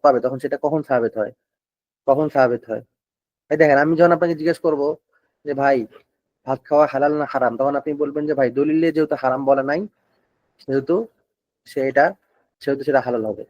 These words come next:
আবার যখন বলবো যে, "ভাই, টাকা যা পাইছে", তখন বলবেন দলিল দিতে। একবার বলেন যে দলিল নাই, সেই জন্য হালাল, আরেকবার বলেন যে দলিল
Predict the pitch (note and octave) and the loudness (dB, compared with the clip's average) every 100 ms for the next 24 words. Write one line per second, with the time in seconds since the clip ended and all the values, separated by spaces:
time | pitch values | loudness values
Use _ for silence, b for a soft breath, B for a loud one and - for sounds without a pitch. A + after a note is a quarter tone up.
0 | _ C3+ D3 E3 E3 D#3+ D#3+ D#3+ C#3+ A#2+ | _ -2 2 2 2 -2 -2 0 0 -2
1 | - _ _ - C#3+ E3 D#3 C#3 A#2 C#3 | -4 _ _ 0 4 4 4 2 0 -2
2 | D3+ D3 D#3+ C#3+ C3 A#2+ A2+ B2 B2+ D#3 | 0 0 0 0 0 0 -2 -2 2 2
3 | D3+ D#3+ D#3+ D#3 D3+ D#3+ D#3+ E3 E3+ D3+ | 2 0 0 0 2 2 2 0 0 -4
4 | D3+ D3+ D3 E3 D#3+ C3+ C#3 C3+ C3+ C3+ | -4 -6 -4 -2 -2 -2 -4 -4 -4 -6
5 | C#3 C3 C3 C#3 | -8 -6 -4 -4